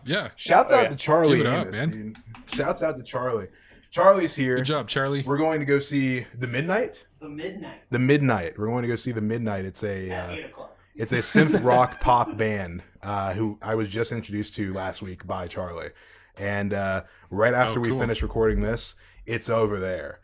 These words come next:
Speaker 2: It's a great day today, is what I'm saying. Holy shit.
Speaker 1: Big day.
Speaker 2: Where did we leave off at? I
Speaker 3: Yeah,
Speaker 2: knew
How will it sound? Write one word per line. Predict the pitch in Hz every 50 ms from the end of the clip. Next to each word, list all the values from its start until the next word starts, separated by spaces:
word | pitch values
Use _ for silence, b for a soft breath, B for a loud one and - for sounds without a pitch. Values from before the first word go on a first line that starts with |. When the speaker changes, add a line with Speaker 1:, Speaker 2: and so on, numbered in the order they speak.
| _ _ -
Speaker 2:
It's | 135 151 - 165
a |
great | 139 110 98 101 107 110 107 107 98 90
day | - 98 98 95 90
today, | 85 80 80 73 69 67 - - -
is | 90 87
what | 95 92 92
I'm | 90 82 87
saying. | - - 92 87 85 80 78 85 -
Holy | - 104 95 87 80
shit. | - - 98 85 80 - -
Speaker 1:
Big | - 123 113 104
day. | 127 135 143 139 123 107 - b b b b
Speaker 2:
Where | - 120 175 247
did | 269
we | 262 254 208
leave | 190 185 143 131
off | 127 127 131 131 -
at? | 98 82 80 - - B B B B B B B B
I | -
Speaker 3:
Yeah, | 135 127
Speaker 2:
knew | -